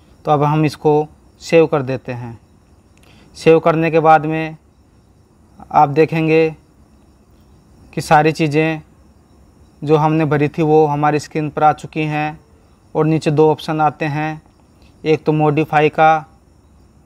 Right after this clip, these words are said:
और एक सबमिट का। यदि आप मॉडिफाई करना चाहते हैं, कुछ चेंजेस करना चाहते हैं, तब मॉडिफाई पर क्लिक करना है,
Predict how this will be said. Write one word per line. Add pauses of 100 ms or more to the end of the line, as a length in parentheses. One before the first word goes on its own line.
(1000)
और
एक
सबमिट
का। (1400)
यदि
आप
मॉडिफाई
करना
चाहते
हैं,
कुछ (600)
चेंजेस
करना
चाहते
हैं,
तब
मॉडिफाई
पर
क्लिक
करना
है,